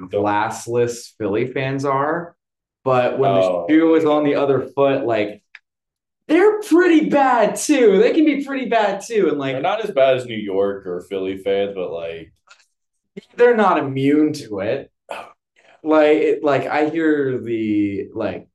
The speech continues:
Speaker 2: them acting like they're immune to it, and I'm like, "Nah." Like, of,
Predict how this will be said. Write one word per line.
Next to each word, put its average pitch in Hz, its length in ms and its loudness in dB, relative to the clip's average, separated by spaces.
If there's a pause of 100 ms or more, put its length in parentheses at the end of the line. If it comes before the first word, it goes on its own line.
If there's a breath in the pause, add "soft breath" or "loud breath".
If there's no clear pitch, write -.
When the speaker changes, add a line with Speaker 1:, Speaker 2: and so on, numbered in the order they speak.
(140)
Speaker 2:
them 131 200 0
acting 120 300 -6
like 107 180 -6
they're 104 160 -4
immune 117 460 -4
to 95 200 -12
it, 92 100 -8
and 101 100 -10
I'm 104 140 -8
like, 98 220 -8
"Nah." 110 420 -2
Like, 120 240 -4
of, 139 200 -8